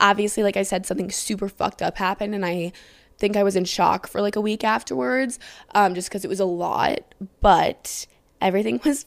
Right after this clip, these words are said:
fine, kind of, for the most part. It was a super fun night. I think it was, like, a Saturday or something. And then we ended up coming home. We had a graduation party the next day, which, you know, the graduation parties are finally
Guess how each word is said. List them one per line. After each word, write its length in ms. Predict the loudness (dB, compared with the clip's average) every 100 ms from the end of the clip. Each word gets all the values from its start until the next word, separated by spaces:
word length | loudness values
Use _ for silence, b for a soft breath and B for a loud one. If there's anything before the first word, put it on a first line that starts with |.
| -2
fine, 560 | 2 2 2 0 -2
kind 360 | 0 0 0 0
of, 200 | 0 0
for 100 | -2
the 60 | -2
most 340 | -2 -4 -2
part. 260 | 0 2 0
It 40 |
was 100 | -4
a 60 | -6
super 260 | -4 -6
fun 300 | -2 -2 -2
night. 180 | -2 -2
I 60 | -4
think 200 | -4 -4
it 40 |
was, 100 | -2
like, 140 | -4
a 60 | -6
Saturday 540 | -6 -6 -4 -2 -4
or 80 | -6
something. 520 | -6 -8 -8 -6 -6
And 420 | -6 -12 -20 -12 -4
then 100 | -2
we 100 | 0
ended 180 | 0
up 140 | -2 -2
coming 280 | -4 -4 -4
home. 480 | -2 2 2 0 -4 B B
We 120 | 0 2
had 140 | 2
a 60 | 0
graduation 600 | -2 -2 -2 -2 -4 -4
party 260 | -2 -2
the 100 | -2
next 320 | -4 -4 -6
day, 240 | 0 2 2
which, 400 | -2 -6 -10 -12 _ -12
you 160 | -4
know, 220 | -2 -2 -2
the 140 | 0
graduation 460 | 2 2 0 -4 -4
parties 400 | -4 -2 -4 -4
are 140 | -6
finally 580 | -4 -2 -2 -2 -4 -6